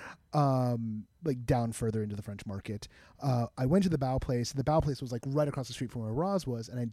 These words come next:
just got lucky enough to, like, run into Roz. Oh no, I must have run into Roz before I went out to the thing because I got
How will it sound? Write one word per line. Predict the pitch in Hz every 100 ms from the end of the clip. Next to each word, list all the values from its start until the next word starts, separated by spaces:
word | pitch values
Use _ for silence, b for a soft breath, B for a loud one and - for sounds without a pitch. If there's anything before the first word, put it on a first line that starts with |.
| -
just | 156 143 131 -
got | 131 127
lucky | 123 113 123
enough | 113 107 -
to, | 120
like, | 107 101
run | 110 - 131 113
into | 113 110 - 104 101 92
Roz. | - 107 92 -
Oh | 196
no, | 220 156 - b b b b _ -
I | 151
must | 151 170 180
have | 175
run | 156
into | 143 131
Roz | 117 107
before | - 113 - 127 120 -
I |
went | 113 107
out | 92 - _ _ _ _ _ _ -
to | 123
the |
thing | 107 117 113
because | 117 123
I | 113
got | 113 127 - -